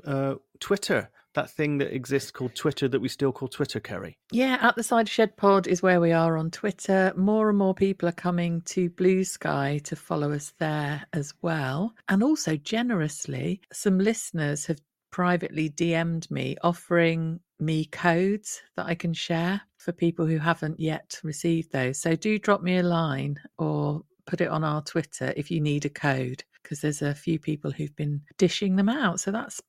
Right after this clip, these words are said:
Speaker 2: bloody marvellous of them, isn't it? So on, um, Blue Sky, we're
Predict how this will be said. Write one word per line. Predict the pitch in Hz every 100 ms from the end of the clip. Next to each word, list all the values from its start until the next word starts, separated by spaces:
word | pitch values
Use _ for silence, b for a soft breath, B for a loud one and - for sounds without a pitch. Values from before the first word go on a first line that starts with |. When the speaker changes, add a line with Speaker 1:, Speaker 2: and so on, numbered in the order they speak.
| _ -
Speaker 2:
bloody | 151 143 143 143
marvellous | 143 147 147 143 160
of | 143
them, | 208 214
isn't | 185
it? | 165 B B -
So | 190
on, | 202 233 233 226
um, | 190 185 185 180 180
Blue | 175 214
Sky, | 208 - 160
we're | 156 151 156